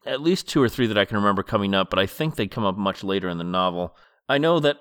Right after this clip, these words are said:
I myself read a ton of science fiction in my middle school years, but I never really dug into who illustrated covers for books,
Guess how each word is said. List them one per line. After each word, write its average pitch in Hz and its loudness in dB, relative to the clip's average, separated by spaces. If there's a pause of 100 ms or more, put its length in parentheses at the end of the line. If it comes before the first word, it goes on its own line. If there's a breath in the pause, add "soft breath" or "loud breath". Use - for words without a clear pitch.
I 131 6
myself 123 4
read 113 4
a 101 -2
ton 131 0
of 110 -2
science 107 0
fiction 110 -6
in 101 0
my 92 0
middle 107 4
school 101 -2
years, 90 -2
but 101 0 (680)
I 117 0
never 120 2
really 110 2
dug 104 4
into 107 -4
who 113 0
illustrated 107 -2
covers 139 0
for 170 -8
books, 170 -6